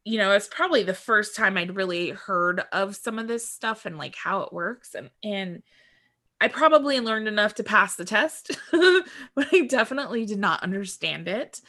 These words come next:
Um, so I think, I think this is really good to, to get back into it. And I think it really does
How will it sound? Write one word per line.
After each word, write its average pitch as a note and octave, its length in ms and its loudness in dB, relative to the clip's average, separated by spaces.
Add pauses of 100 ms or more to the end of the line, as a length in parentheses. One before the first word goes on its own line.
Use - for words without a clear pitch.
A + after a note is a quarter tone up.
(500)
Um, F#3 360 -2
so G3 220 0
I G3 100 4
think, - 580 -12 (1000)
I G3 80 -8
think C4 300 -8
this A#3+ 220 -2
is G3+ 200 -6
really F#3+ 220 0
good F3+ 300 -2
to, F#3 220 -8 (200)
to F3 560 -6 (460)
get - 220 -2
back E3+ 260 -2
into G3 200 -4
it. G3+ 180 -4
And C#4 180 -8
I D#4+ 80 -4
think E4+ 360 -12
it - 180 -8
really A#3 300 -2
does F#3+ 460 -4